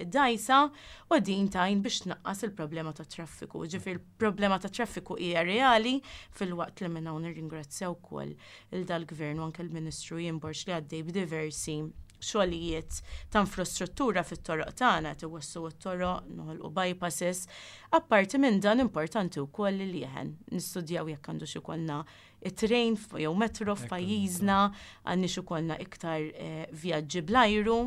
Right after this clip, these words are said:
Speaker 1: kellna l-helikopter, għaw bejn il-gżejjer qabel, ir-raba vapur, vapur tal-fast fare li jitrakka f'portijiet differenti, mhux biss f'dawk li s-soltu jitrakka fihom,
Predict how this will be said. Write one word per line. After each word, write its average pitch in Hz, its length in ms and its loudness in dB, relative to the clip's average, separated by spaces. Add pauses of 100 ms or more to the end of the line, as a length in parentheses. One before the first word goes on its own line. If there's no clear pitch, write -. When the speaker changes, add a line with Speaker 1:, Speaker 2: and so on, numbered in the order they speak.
(380)
Speaker 1:
kellna 165 300 -4
l-helikopter, 208 800 -2 (220)
għaw 147 260 -10 (100)
bejn 156 220 -6
il-gżejjer 180 560 -2
qabel, 202 420 2 (360)
ir-raba 165 400 2
vapur, 240 600 2 (600)
vapur 196 480 2
tal-fast 156 520 -4
fare 160 220 0
li 170 160 -4
jitrakka 151 480 -10
f'portijiet 156 540 -4
differenti, 202 680 2
mhux 160 240 -2
biss 156 240 -8
f'dawk 156 360 -4
li 170 120 -4
s-soltu 151 360 -6
jitrakka 165 440 -6
fihom, 247 480 4